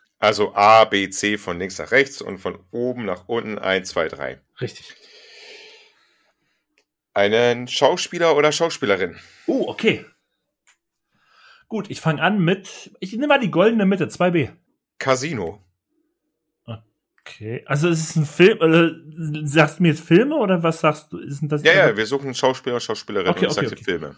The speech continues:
Speaker 2: Okay, gut, dann, äh, ich sag da noch, ähm, drei B nehme ich auch nochmal, bleib, bleib ich mal bei B?
Speaker 1: An jeden verdammten Sonntag.
Speaker 2: Okay,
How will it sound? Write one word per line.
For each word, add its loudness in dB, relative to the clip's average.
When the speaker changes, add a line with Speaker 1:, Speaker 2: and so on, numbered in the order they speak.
Speaker 2:
Okay, -2
gut, -4
dann, -4
äh, 2
ich -2
sag -2
da 2
noch, 0
ähm, 0
drei 8
B 2
nehme -2
ich -8
auch -4
nochmal, -2
bleib, -2
bleib 0
ich -12
mal -6
bei 0
B? -6
Speaker 1:
An -2
jeden -6
verdammten -4
Sonntag. -6
Speaker 2:
Okay, -2